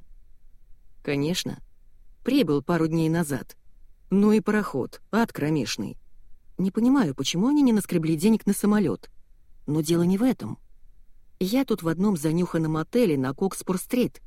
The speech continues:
черт его знает где это». «Возле Пикадилли», — сказала она ему. «Этот отель должен быть не из самых плохих. За углом наше посольство, а чуть дальше Уайтхолл».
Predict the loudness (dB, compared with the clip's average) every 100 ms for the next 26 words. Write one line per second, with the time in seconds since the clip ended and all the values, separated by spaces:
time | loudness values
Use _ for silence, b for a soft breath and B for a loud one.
0 | -4 0 2 0 -2 -4 -2 -2 -4 -2
1 | -4 -4 -10 -20 -20 -20 -20 -20 -20 -20
2 | -20 -20 -20 -10 -4 -2 0 0 0 -2
3 | 0 0 0 -2 -8 -14 -20 -20 -18 -8
4 | -4 -4 -4 -4 -4 -4 -4 -8 -16 -20
5 | -20 -20 -20 -20 -20 -6 -4 -2 -4 -2
6 | 0 2 2 0 0 0 0 0 0 0
7 | 0 0 -4 -6 -4 -8 -10 -18 -20 -20
8 | -20 -20 -20 -20 -8 0 0 2 4 4
9 | 2 -2 -4 -4 0 -2 -2 -10 -12 -16
10 | -20 -20 -6 -4 0 0 0 0 0 -2
11 | 0 2 0 -4 -6 -6